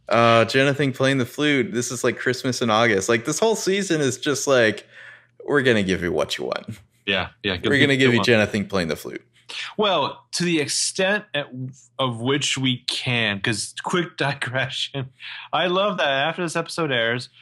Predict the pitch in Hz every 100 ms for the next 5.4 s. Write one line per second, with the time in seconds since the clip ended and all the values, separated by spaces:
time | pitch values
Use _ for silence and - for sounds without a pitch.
0 | - - _ - 147 165 165 156 151 160
1 | 165 156 160 170 170 160 165 165 135 127
2 | 127 117 113 113 110 131 175 131 113 120
3 | 147 165 147 151 120 110 107 107 110 -
4 | 127 160 156 104 110 120 131 127 135 156
5 | 143 120 131 -